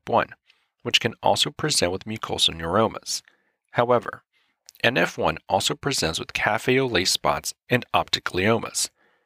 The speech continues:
neither of which are found in this case. Choice five, T S C one mutation leads to tuberous sclerosis,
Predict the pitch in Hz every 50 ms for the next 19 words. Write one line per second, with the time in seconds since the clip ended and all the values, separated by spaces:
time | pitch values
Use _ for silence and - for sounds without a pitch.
0 | _ _ - - 101 113 127 139 160 160 165 160 143 139 131 - - 151 147 -
1 | - 87 80 80 - - 87 85 - - - - - 120 113 104 - - - -
2 | - _ _ _ _ _ _ _ _ _ _ _ _ _ _ _ _ - - 170
3 | 170 160 - - - - - - - - - - - _ _ _ _ _ _ _
4 | _ _ _ _ _ - - 160 170 180 170 - - 190 185 175 135 - 82 85
5 | 92 101 110 - - - - - - - 85 85 85 87 87 - - - 92 -
6 | - 127 127 123 117 117 117 - - - 98 98 107 120 - - - - - -
7 | - - -